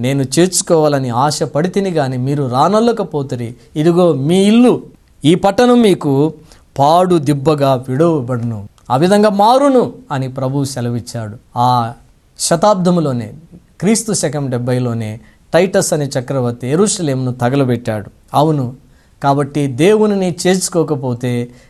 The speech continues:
దేవుని యొక్క శాపాలు, దేవుని యొక్క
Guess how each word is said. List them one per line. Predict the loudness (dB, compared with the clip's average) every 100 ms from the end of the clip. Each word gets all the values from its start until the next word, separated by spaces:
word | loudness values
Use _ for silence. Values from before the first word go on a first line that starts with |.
| -16
దేవుని | -2 2 4 4 4
యొక్క | 2 0 0 0 0 -4 -14 -14
శాపాలు, | -6 0 2 2 0 -2 -8 -4
దేవుని | 2 4 6 4
యొక్క | 4 2 2 2 2